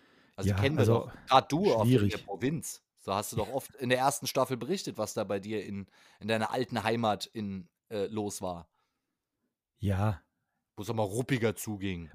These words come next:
Speaker 2: Bisschen ruppiger, ja.
Speaker 1: Da hast du dich ja nicht so aufgenommen gefühlt oder integriert, oder? Als,
Speaker 2: Ja,
Speaker 1: als Stadtkind.
Speaker 2: also, ja. Beste war ja, äh, der Punkt, wo, ähm, jemand gesagt hat, "Ja, ja, ich bin ja auch zugezogen.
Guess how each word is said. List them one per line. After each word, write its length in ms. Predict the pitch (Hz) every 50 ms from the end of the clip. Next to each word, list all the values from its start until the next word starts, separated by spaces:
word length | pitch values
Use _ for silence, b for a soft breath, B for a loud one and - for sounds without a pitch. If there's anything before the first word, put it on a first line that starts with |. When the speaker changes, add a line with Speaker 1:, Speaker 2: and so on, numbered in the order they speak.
| -
Speaker 2:
Bisschen 340 | - 90 - - - 113 104
ruppiger, 520 | - - 101 - - 90 - - 85 80
ja. 220 | 78 78 80 80 82
Speaker 1:
Da 100 | - 127
hast 160 | 139 - -
du 40 | 143
dich 80 | 131
ja 100 | 143 160
nicht 160 | 175 220 220 -
so 140 | - 160
aufgenommen 640 | - 139 135 120 - - 135 123 117 113 113 113 104
gefühlt 440 | 101 98 - - 110 104 101 90 101
oder 180 | 98 101 98
integriert, 680 | 90 107 101 104 101 85 - 85 98 95 92 85 78 85
oder? 300 | 87 92 107 147 185 185 -
Als, 160 | - 95 92
Speaker 2:
Ja, 100 | - 98
Speaker 1:
als 240 | 107 110 110 104 101
Stadtkind. 320 | 104 110 - 107 104 -
Speaker 2:
also, 440 | - 127 120 117 110 113 113 117 120 - _ -
ja. 320 | - 95 98 98 104 104 101 _ _ _ _ _ _ _ _ _ _ _ _ _ _ _ _ _ _ _ _ _ _ _ _ _ _ _ _ -
Beste 340 | - 135 143 - - 180 156
war 180 | 143 147 147 151
ja, 100 | 147 147 139 139 - 175 -
äh, 240 | 151 143 135 131 123
der 200 | 123 127 123 120
Punkt, 440 | - - 139 147 156 160 - - -
wo, 360 | 120 120 123 123 123 127 123
ähm, 640 | - 123 117 117 117 110 117 113 113 113 113 - - - 131
jemand 540 | 110 113 120 123 117 117 117 110 - -
gesagt 420 | - 117 104 110 113 110 - - -
hat, 140 | 117 107 113
"Ja, 160 | 110 120 131
ja, 180 | 135 131 131
ich 160 | 135 127 - -
bin 100 | 135 127
ja 100 | 127 117
auch 140 | 120 127
zugezogen. 800 | - - - 131 113 104 110 - - - 104 101 95 90 92 90